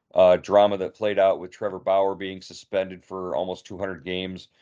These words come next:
uh, over, you know, similar sort of, uh, accusations, and, and given, uh, you know, uh, Mickey Callaway, a former,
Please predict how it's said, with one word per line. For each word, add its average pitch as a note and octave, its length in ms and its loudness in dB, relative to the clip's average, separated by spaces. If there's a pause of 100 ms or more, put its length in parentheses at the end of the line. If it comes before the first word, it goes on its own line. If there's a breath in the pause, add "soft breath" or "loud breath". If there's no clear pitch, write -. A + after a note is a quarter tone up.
(360)
uh, F2+ 300 4
over, F2 640 -4
you E2+ 140 -12
know, E2 280 -8 (160)
similar G#2 500 -2
sort F#2 320 -4
of, E2+ 220 -4 (480)
uh, E2+ 140 2
accusations, F2+ 880 -2
and, F2 120 -6
and E2 220 -4
given, G#2+ 400 -2 (460 soft breath)
uh, G2 320 4 (100)
you G2 160 -6
know, F#2 220 0 (240)
uh, D2+ 160 -2
Mickey G#2+ 260 -4
Callaway, G#2 840 2
a F2 220 -2
former, F#2+ 440 -6